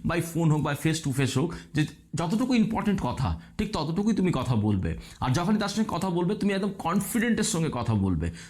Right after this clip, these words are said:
যেন কোনো রকম হেজিটেশন না থাকে তোমার মধ্যে। এবং কনফিডেন্স নিয়ে কথা বলবে, নিজের চেহারার মধ্যে, নিজের ফেসের মধ্যে একটা স্মাইল রাখবে। এইভাবে তুমি যখন তার সঙ্গে কথা বলবে, সেই মানুষটা কিন্তু অটোমেটিক্যালি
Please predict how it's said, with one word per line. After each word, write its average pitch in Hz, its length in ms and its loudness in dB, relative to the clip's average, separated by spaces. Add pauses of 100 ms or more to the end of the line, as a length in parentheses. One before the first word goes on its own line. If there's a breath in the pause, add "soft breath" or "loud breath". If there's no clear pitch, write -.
যেন 185 180 0
কোনো 208 240 0
রকম 220 220 2
হেজিটেশন 196 480 4
না 156 120 0
থাকে 135 220 4
তোমার 110 240 2
মধ্যে। 98 300 2 (220 loud breath)
এবং 220 340 -2
কনফিডেন্স 190 480 0
নিয়ে 214 80 2
কথা 170 220 -2
বলবে, 196 300 0
নিজের 175 280 0
চেহারার 165 280 0
মধ্যে, 156 300 2
নিজের 151 220 2
ফেসের 147 340 0
মধ্যে 151 200 2
একটা 156 120 0
স্মাইল 120 440 0
রাখবে। 95 440 0 (280 loud breath)
এইভাবে 208 460 2
তুমি 196 180 0
যখন 190 180 0
তার 165 120 -2
সঙ্গে 170 240 -4
কথা 139 220 -2
বলবে, 120 400 4 (220 loud breath)
সেই 160 100 2
মানুষটা 165 360 0
কিন্তু 175 200 -2
অটোমেটিক্যালি 143 680 4